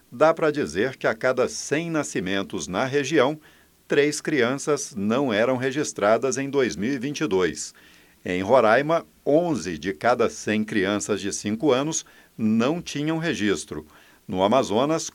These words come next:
quatro por cento não possuíam o documento no último levantamento do I B G E. Entre as crianças indígenas, a falta do registro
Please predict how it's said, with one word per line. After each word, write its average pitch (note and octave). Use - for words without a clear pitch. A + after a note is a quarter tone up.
quatro B2+
por C#3
cento B2+
não A3
possuíam C3+
o G2+
documento D#3+
no A2+
último C3+
levantamento B2+
do D3
I C3+
B C3
G C#3+
E. F2+
Entre F3
as D#3+
crianças G2+
indígenas, C#3+
a C#3+
falta E3
do D3+
registro D3